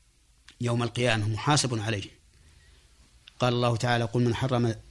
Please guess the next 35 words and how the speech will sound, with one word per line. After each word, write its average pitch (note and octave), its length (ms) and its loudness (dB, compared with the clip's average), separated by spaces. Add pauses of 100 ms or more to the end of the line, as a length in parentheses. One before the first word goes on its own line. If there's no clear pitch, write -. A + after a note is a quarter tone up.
زينة A#2+ 320 2
الله A#2 200 0
التي A2 300 0
أخرج A#2 200 0
لعباده A#2+ 520 4
والطيبات A#2 600 2
من A2+ 120 2
الرزق، C3+ 440 2 (600)
قل C#3 140 6
هي B2 140 4
للذين A#2 360 2
آمنوا A2+ 360 2
في G#2+ 80 -4
الحياة A2+ 300 -2
الدنيا A2+ 540 0
خالصة A#2+ 640 4
يوم A2+ 320 0
القيامة". G#2+ 380 -2 (1800)
وقال B2 320 2
تعالى: A#2 320 4
"ليس B2 200 2
على A2+ 160 2
الذين A#2 280 2
آمنوا A#2 340 2
وعملوا A2+ 260 2
الصالحات، A2 640 -2
وعملوا A#2 360 4
الصالحات A2+ 500 0
جناح A2+ 380 0
فيما A2+ 280 2
طعموا C#3+ 480 6
إذا A#2 180 0
ما B2 80 4
اتقوا A2+ 420 -2
وآمنوا A2+ 460 0